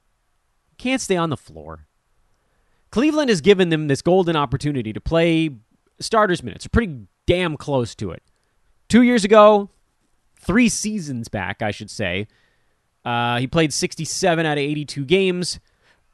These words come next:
so missing fifteen, that's about twenty percent of a season, averaged nine and a half points, eight boards,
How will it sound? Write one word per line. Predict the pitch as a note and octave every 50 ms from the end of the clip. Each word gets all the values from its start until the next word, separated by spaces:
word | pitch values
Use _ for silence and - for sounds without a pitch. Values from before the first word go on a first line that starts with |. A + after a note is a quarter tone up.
| _ _ _ _ _ _ _
so | - C#3+ C3
missing | C3+ D3 C#3+ - D3+
fifteen, | C#3 - - D#3+ - - - F3+ F3 D#3+
that's | C#3+ A#2+ -
about | A2+ A#2 A2+
twenty | - - D3 C#3+ C3+
percent | C3 C3 - - D3 C#3
of | A#2+
a | A#2+
season, | - - D#3 D3 C3+ C#3+ C#3
averaged | B2+ A#2+ A2+ B2+ A2+ -
nine | B2 C3+ C3+ C#3 C#3+ D3 D3 C#3+
and | C3+ C3+
a |
half | C3 C3 B2+ -
points, | - C#3 C3+ C3 B2 -
eight | C3+ C#3+ C3+ A2+
boards, | - C3 B2+ B2+ B2 B2 A#2 A2 - -